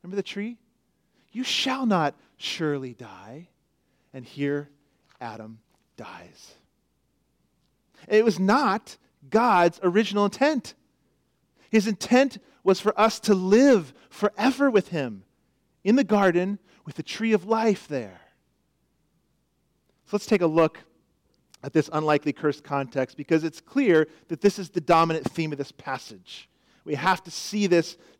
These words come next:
dark context before the glimmers of hope really shine. And it's this, the dark cloud before the glimmer of hope is that death reigns here. Death reigns in this passage. It's the predominant theme.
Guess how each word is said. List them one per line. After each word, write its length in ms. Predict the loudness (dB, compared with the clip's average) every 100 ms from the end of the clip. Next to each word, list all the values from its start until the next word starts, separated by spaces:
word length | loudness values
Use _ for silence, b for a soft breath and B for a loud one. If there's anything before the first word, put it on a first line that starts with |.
| -6
dark 320 | 4 4 4
context 500 | 0 0 2 0 -2
before 240 | -4 -2 0
the 80 | 0
glimmers 340 | -2 -2 -4
of 100 | 0
hope 300 | 4 4 2 b b
really 280 | 4 6 6
shine. 600 | 4 2 4 2 0 -4 b b
And 120 | -4
it's 140 | -4 2
this, 340 | 6 6 4
the 80 | -2
dark 280 | 0 2 0
cloud 320 | 0 2 2
before 200 | 0 -2
the 80 | 0
glimmer 240 | 0 0
of 80 | 2
hope 280 | 2 2 0 b
is 120 | -6 0
that 260 | 0 2
death 300 | 2 2 0 _ _
reigns 560 | 0 4 4 4 -2 -18
here. 360 | -4 -2 -2 -6 _ _ _ _ _ _ _ _ _ _ 2
Death 300 | 4 4 0
reigns 540 | -6 0 2 4 0
in 140 | -4 -2
this 180 | -4 -6
passage. 600 | -4 -2 -2 -8 -14 -16
It's 120 | -18
the 80 | -10
predominant 600 | -2 2 2 2 -2 -6
theme. 460 | -10 -10 -10 -16